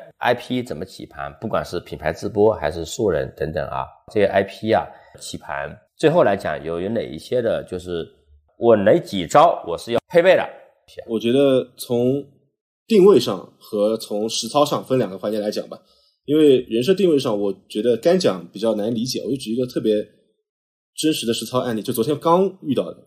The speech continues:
Speaker 2: 我，我现在人在西藏嘛，然后有一个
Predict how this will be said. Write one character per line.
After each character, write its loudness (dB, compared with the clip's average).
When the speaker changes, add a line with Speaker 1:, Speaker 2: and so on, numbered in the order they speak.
Speaker 2:
我， -8
我 -4
现 -4
在 2
人 -2
在 2
西 -8
藏 -6
嘛， -20
然 -10
后 0
有 2
一 2
个 6